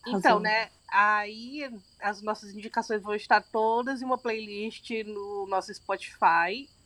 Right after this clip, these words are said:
Speaker 1: e você vai encontrar link pra ela no nosso Instagram e no nosso Twitter também. Segue a gente lá nos arroba de novo Virgínia. E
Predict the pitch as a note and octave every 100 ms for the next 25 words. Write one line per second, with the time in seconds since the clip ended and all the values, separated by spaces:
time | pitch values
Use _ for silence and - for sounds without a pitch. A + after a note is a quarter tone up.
0 | - A#3 A#3 A#3 A#3+ B3+ C#4+ _ _ -
1 | - - _ _ - F#3+ G3+ A3+ G3+ G#3+
2 | G#3+ A#3 G#3+ A3 G3+ G#3+ - - A3+ G3+
3 | F#3+ F#3+ G3 G#3 G#3 G3 - G#3+ - A3
4 | G#3 F#3+ E3+ E3 F#3+ C#4 - _ _ A#3
5 | C4+ E4+ C4 A3 A3+ B3 A3+ G#3+ C4 D4
6 | G#3+ E3+ E3 D#3+ - - F3+ F3 F#3+ G3
7 | G#3 - A#3 F#3+ F#3 A3 A3 G#3 G3+ F#3
8 | F#3 G3 F#3 F#3 G3+ G3+ G3+ F#3+ G#3+ G#3
9 | G3+ F#3+ F#3+ A3 B3 D4 _ _ _ _
10 | _ _ _ _ _ _ _ B3+ C4 C#4+
11 | D#4 E4